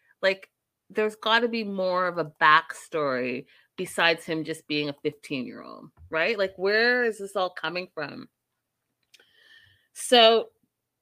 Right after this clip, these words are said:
Annie apologizes. She feels guilty because she feels like, you know, maybe she pushed him too much last year. Maybe she was forcing him to do something that he didn't wanna do.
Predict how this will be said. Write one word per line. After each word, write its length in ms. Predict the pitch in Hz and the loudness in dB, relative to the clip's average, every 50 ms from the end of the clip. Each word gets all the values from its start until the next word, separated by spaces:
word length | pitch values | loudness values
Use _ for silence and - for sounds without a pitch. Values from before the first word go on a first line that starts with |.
| _ _ _ _ _ _ _ _ - | _ _ _ _ _ _ _ _ 4
Annie 260 | 214 226 254 277 294 | 4 4 6 4 2
apologizes. 720 | 285 262 - 254 226 226 240 233 240 214 202 202 - 185 180 | 0 0 0 2 2 2 2 2 2 2 2 0 -4 -8 -10
She 140 | - - 196 | -10 -12 -6
feels 260 | - 220 220 220 - | -2 -2 -2 -2 -2
guilty 400 | - - 202 214 214 - 220 196 | -6 -6 -6 -6 -4 -4 -6 -6
because 320 | 185 196 190 - 202 190 | -6 -8 -10 -8 -10 -8
she 140 | - - 196 | -8 -12 -12
feels 260 | - - 208 208 208 | -8 -6 -6 -4 -2
like, 240 | 214 202 196 190 - - | 0 0 -2 -2 -4 -10
you 100 | 160 185 | -10 -8
know, 100 | 180 185 | -6 -6
maybe 280 | 185 190 190 196 196 196 | -6 -6 -6 -6 -6 -8
she 160 | 196 - 190 | -10 -12 -14
pushed 360 | - - - 202 196 - - | -16 -14 -14 -14 -14 -10 -8
him 140 | - 214 214 | -8 -8 -8
too 160 | 208 - 226 | -6 -6 -4
much 240 | 220 214 214 - - | -4 -4 -6 -8 -6
last 360 | 220 214 208 214 - - - | -4 -4 -4 -4 -8 -8 -4
year. 400 | 214 208 208 208 208 208 214 208 | 0 0 2 2 2 2 0 0
Maybe 220 | 196 190 180 170 170 | -2 -4 -6 -6 -8
she 140 | - - | -10 -10
was 120 | 185 175 - | -10 -10 -10
forcing 420 | - - - 180 - - 190 180 | -8 -8 -8 -8 -8 -10 -8 -8
him 100 | 175 175 175 | -8 -8 -10
to 80 | - | -14
do 200 | 165 - 175 175 | -14 -10 -10 -10
something 420 | 165 - 175 175 170 - 180 175 170 | -8 -8 -10 -8 -6 -4 -4 -2 -2
that 140 | 170 160 | -4 -4
he 80 | 165 170 | -4 -6
didn't 220 | 175 180 175 170 | -8 -8 -6 -4
wanna 220 | 165 165 160 156 156 | -4 -4 -4 -4 -4
do. 420 | 156 180 180 185 180 180 180 185 | -2 -2 -2 0 0 0 -2 -4